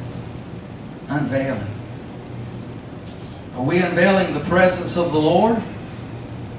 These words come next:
Or are we unveiling our own ideas and our own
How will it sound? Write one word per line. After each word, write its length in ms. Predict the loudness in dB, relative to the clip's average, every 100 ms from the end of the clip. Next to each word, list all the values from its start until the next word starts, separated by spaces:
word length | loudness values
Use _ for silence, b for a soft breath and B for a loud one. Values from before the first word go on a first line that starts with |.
| -12 -12 -14 0
Or 280 | 6 8 8
are 120 | 6
we 160 | 6 6
unveiling 560 | 6 4 8 8 8
our 180 | 4 4
own 220 | 6 6
ideas 580 | 6 4 6 6 6 4
and 140 | 4 2
our 160 | 2
own 420 | 4 4 4 2